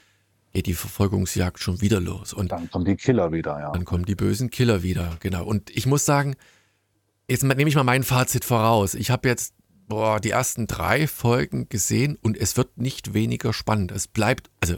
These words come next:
Speaker 1: es bleibt spannend, es ist Drehung und Wendung. Da kommt dann noch immer mehr so die, diese Verwirrung und du weißt nicht so richtig, wen du trauen kannst. Am Anfang ist, glaub ich, einer der,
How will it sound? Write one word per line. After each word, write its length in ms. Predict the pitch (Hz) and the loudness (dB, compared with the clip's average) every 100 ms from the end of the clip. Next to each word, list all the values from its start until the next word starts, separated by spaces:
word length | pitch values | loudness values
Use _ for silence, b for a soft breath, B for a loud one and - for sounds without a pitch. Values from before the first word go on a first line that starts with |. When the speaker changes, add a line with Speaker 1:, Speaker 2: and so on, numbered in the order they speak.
| - | -6
Speaker 1:
es 180 | - - | -10 -10
bleibt 440 | - 117 123 - - | -4 0 0 0 -4
spannend, 440 | - 113 120 120 | 0 0 0 -2
es 140 | 101 | -4
ist 420 | - - - - - | -4 -2 -2 -6 -10
Drehung 420 | - 127 156 147 | -2 2 2 2
und 240 | 143 117 104 | 0 0 2
Wendung. 500 | 107 117 107 107 110 | 2 2 2 0 -2
Da 80 | - | -2
kommt 240 | 135 143 | 0 2
dann 120 | 127 | 2
noch 240 | 120 117 - b b b b b _ _ | 2 -2 -6 b b b b b _ _
immer 200 | 139 147 | 2 4
mehr 220 | 127 131 | 4 4
so 160 | 123 120 | 4 2
die, 240 | - 120 | 2 -2
diese 220 | 117 110 | -2 -2
Verwirrung 460 | 110 101 139 151 143 | -2 2 2 2 0
und 100 | 120 | 0
du 140 | 110 - - | -2 -4 -12
weißt 540 | 104 110 113 123 - | 0 2 2 2 0
nicht 160 | 131 - | 0 0
so 160 | 127 | 0
richtig, 540 | 113 123 - 117 - - | 2 0 -2 -10 -10 -4
wen 220 | 107 110 | 0 2
du 100 | 101 | 0
trauen 480 | 95 107 131 151 131 | -2 0 2 2 -2
kannst. 460 | - 123 117 - _ | -2 0 -2 -6 _
Am 160 | - 95 | -4 0
Anfang 340 | 131 143 135 | 0 0 0
ist, 120 | - | 0
glaub 100 | - | -2
ich, 140 | 107 - | -2 2
einer 260 | 107 165 | 2 2
der, 340 | 180 151 143 | 2 2 2